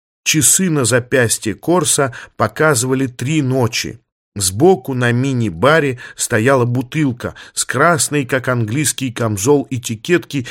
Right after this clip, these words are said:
ему хитро подмигивал Джонни Уокер. "Белобрысый нахал", подумал Корса. И дела ему нет, что несколько тысяч соотечественников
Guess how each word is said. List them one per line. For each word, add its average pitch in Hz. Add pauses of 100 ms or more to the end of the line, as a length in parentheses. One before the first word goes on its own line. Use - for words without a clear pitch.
(140)
ему 127
хитро 160
подмигивал 135 (200)
Джонни 123
Уокер. 117 (400)
"Белобрысый 117
нахал", 110
подумал 107
Корса. 113 (560)
И 151
дела 196
ему 175
нет, 165
что -
несколько 147
тысяч 143
соотечественников 113